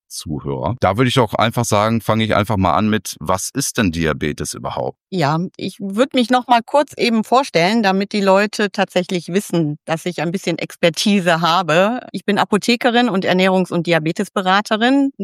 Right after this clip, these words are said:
Speaker 2: zum einen auf der beruflichen Seite und hab selber seit vierzig Jahren einen Typ eins Diabetes und, ähm, hatte dadurch doch reichlich Gelegenheit, Erfahrung auch zu sammeln. Das habe ich jetzt mal so zur Erklärung vorgeschoben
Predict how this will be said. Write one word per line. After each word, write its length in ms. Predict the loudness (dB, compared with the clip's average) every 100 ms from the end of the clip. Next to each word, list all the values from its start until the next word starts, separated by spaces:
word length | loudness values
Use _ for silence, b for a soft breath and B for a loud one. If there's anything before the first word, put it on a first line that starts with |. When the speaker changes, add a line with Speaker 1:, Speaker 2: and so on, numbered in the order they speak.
| -12
Speaker 2:
zum 260 | -4 -2
einen 400 | 2 2 4 2
auf 180 | 0 -4
der 120 | -2
beruflichen 580 | -2 -2 -4 -4 -2 -2
Seite 580 | 2 2 2 0 0 0 -2
und 360 | 0 0 -4 -8 -4
hab 140 | -4 -6
selber 720 | 0 4 4 4 2 2 2
seit 400 | 2 2 0 -4
vierzig 560 | -14 -6 -6 -4 -6 0
Jahren 320 | 2 2 0
einen 280 | 0 0 -4
Typ 200 | -8 -2
eins 460 | 0 0 -2 -6 0
Diabetes 840 | 2 4 2 0 0 -2 -4 -16 -8
und, 440 | -2 0 0 -4 -2
ähm, 440 | 2 2 0 -4 -4
hatte 200 | -2 2
dadurch 420 | 4 4 2 0
doch 220 | 0 0
reichlich 400 | 0 0 0 -2
Gelegenheit, 760 | 0 2 2 2 2 2 2 0
Erfahrung 680 | -4 0 2 2 2 0 0
auch 280 | 0 0 -2
zu 200 | -10 -6
sammeln. 600 | 0 2 2 2 0 -2 -2
Das 280 | -4 -4 -2
habe 180 | -2 0
ich 80 | -4
jetzt 200 | -2 0
mal 120 | 2
so 120 | 0
zur 200 | 0 -2
Erklärung 440 | -2 2 2 2
vorgeschoben 960 | 2 2 2 2 0 0 0 2 2